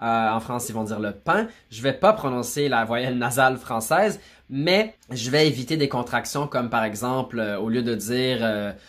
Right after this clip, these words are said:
tu es, euh, on va souvent dire t'es, comme au lieu de dire tu es gentil, t'es gentil. Ça, avec mes débutants, c'est sûr que je vais pas faire ça au tout, tout, ouais, en fait, au tout début, là.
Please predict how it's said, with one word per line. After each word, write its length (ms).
tu 540
es, 340
euh, 220
on 80
va 180
souvent 280
dire 320
t'es, 360
comme 200
au 80
lieu 140
de 40
dire 260
tu 280
es 100
gentil, 680
t'es 140
gentil. 560
Ça, 220
avec 200
mes 140
débutants, 480
c'est 160
sûr 240
que 240
je 180
vais 100
pas 160
faire 200
ça 320
au 80
tout, 240
tout, 260
ouais, 100
en 140
fait, 160
au 40
tout 200
début, 320
là. 80